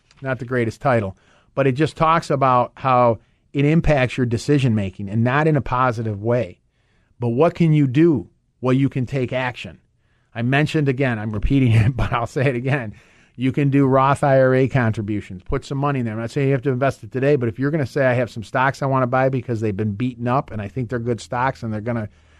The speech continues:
when the market recovers, they're gonna be up twenty, thirty percent in short order," what if I could do that in a Roth? It's all tax-free.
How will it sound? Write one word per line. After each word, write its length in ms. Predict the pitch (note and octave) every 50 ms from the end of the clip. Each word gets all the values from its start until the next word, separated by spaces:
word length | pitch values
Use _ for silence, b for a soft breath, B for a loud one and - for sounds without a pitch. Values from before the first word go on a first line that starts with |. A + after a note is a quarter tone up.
| b b b b b b
when 120 | A#2+ A#2+
the 60 | A#2+ A#2+
market 260 | B2+ C3 C3+ B2 D3
recovers, 400 | C3 B2 - C#3 C#3 C#3 C#3 A#2
they're 60 | C3
gonna 120 | B2 B2
be 80 | A#2+ B2
up 100 | A2 -
twenty, 260 | - C#3 C3 C3 C3
thirty 260 | - - C#3 C3 B2+
percent 460 | A#2+ - A#2+ - - C3 C3 C#3+ E3+ - _ _ _ _ _ _ _ -
in 100 | A2+ A2
short 300 | - - D3 C3+ C3+ C3
order," 340 | C3+ C#3 D3 E3 F#3+ F#3 - _ _ _ _ _ _ _
what 140 | - C3+ D#3+
if 100 | F3 -
I 60 | E3
could 100 | D3+ D#3
do 140 | C#3+ D3+ D#3
that 160 | D3 D3 C#3
in 60 | C3 B2+
a 40 |
Roth? 380 | B2 C#3 D#3 D3+ G2+ - - - _ _ _ _ _ _ _ _
It's 100 | - D3
all 80 | C3+
tax-free. 560 | - - D3 C3+ - - - E3+ C#3+ F#2+ -